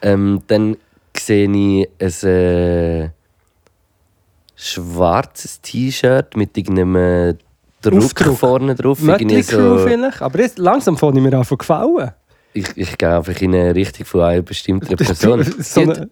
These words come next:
Speaker 1: jetzt gesagt, irgendwie so
Speaker 2: Ein
Speaker 1: von, von
Speaker 2: Rockstar.
Speaker 1: einer, von einer alten Metal-Band, so ein
Speaker 2: Ja,
Speaker 1: T-Shirt.
Speaker 2: aber ja, voll geil. Das ist wie der, der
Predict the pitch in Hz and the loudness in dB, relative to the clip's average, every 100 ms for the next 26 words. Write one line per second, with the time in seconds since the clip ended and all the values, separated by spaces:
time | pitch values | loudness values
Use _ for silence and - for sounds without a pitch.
0 | 151 - - - 123 120 110 110 117 113 | -2 -2 -8 0 0 0 -4 -2 0 2
1 | 139 143 170 - - 127 170 170 170 123 | 4 4 2 0 0 4 4 4 2 2
2 | 110 107 110 123 - 120 113 107 104 104 | 2 2 2 0 0 0 2 2 0 0
3 | 104 98 - - 87 98 120 - 123 117 | 0 -4 -12 -8 -2 0 0 -4 0 0
4 | 120 131 117 98 87 139 147 120 120 120 | 0 -2 -2 -4 -2 0 0 2 2 2
5 | 131 120 113 123 139 156 226 143 147 156 | 0 -4 -4 0 0 0 -2 0 -2 -4
6 | 147 151 147 143 - - - _ _ 139 | 0 0 2 0 -4 -16 -20 _ _ -6